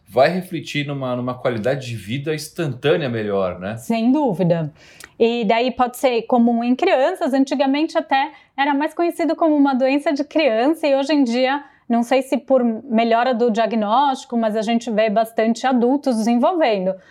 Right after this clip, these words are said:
Speaker 2: Porque, como eu falei, você pode ter essa variante genética e por conta do seu estilo de vida e microbiota acabar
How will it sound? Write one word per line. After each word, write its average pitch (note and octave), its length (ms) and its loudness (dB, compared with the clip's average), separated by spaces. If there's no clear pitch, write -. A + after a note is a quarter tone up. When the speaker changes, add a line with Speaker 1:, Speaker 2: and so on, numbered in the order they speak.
Speaker 2:
Porque, F#4 260 0
como E4 180 0
eu D#4+ 80 0
falei, E4+ 380 2
você - 140 -2
pode A#3+ 300 -2
ter C4 120 -2
essa B3+ 200 -2
variante A#3+ 460 0
genética D4 760 -2
e D#4+ 140 0
por F#4 180 -2
conta D#4+ 380 2
do C4+ 100 0
seu C#4 220 2
estilo C4 380 0
de D#4 140 0
vida B3+ 540 0
e A#3+ 100 -2
microbiota B3 800 0
acabar A#3 520 -2